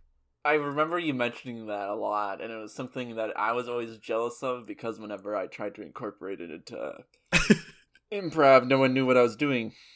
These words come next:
Speaker 2: Because you know what? If you are using telekinesis on someone, that requires a lot of group <laughs> mind between you and the other person to get.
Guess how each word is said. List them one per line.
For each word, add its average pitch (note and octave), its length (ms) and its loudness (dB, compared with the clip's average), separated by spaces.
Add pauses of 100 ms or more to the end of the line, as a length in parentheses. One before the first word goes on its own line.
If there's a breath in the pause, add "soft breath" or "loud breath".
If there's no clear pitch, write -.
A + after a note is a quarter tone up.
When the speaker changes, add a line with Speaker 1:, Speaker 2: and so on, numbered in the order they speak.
(920 soft breath)
Speaker 2:
Because D#3+ 240 0
you E3 80 0
know D3+ 160 4
what? E3 280 2
If C3+ 160 0
you D3+ 240 2
are D3+ 220 4
using C#3+ 400 -4
telekinesis C#3 800 0
on A2+ 200 2
someone, G#2+ 600 -4 (360)
that E3+ 180 6
requires E3 420 8
a C#3+ 60 4
lot B2+ 340 8
of C#3 140 4
group C#3 260 0
<laughs> - 140 2
mind E3 280 8
between F3 380 6
you E3 220 6
and E3+ 100 6
the D#3 140 6
other F3 180 4
person D#3+ 440 2
to C3+ 60 0
get. C#3 360 2